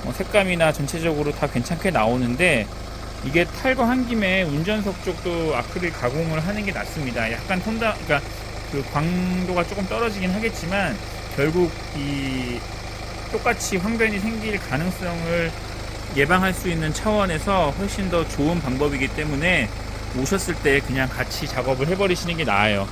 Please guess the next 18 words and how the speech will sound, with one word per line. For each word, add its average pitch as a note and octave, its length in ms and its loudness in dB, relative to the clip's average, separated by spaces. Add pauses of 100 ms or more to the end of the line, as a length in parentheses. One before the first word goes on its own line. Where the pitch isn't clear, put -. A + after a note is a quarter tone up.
그러니까 - 240 -4
뭐 A2 100 4
차를 A3+ 320 4
팔려고 C4 680 2 (600)
당장 D3 720 2 (100)
그 B2 200 2
차 G#3+ 160 2
파는 A#3+ 260 2
것 A3+ 160 2
때문에 E3 400 2
조금 D3 500 -2
문제 C#3+ 220 2
생긴 F3+ 280 2
부분을 D3 520 2 (400)
해결하시는 F#3+ 480 4
게 F#3+ 100 2
아니라고 C#3+ 400 4
하면은, F#3+ 540 2